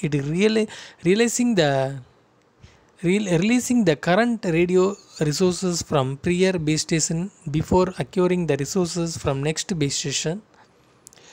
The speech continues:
And also the soft handoff is, um,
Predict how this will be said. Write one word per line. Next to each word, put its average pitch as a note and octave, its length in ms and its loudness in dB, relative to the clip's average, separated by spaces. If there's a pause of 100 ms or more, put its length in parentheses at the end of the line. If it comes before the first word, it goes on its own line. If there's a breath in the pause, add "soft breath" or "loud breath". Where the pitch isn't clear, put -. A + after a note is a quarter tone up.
(500 loud breath)
And G#3+ 180 2
also A3+ 240 2
the F3+ 140 2
soft G#3+ 400 0
handoff F3 580 0
is, D#3 260 -6
um, D3 280 -2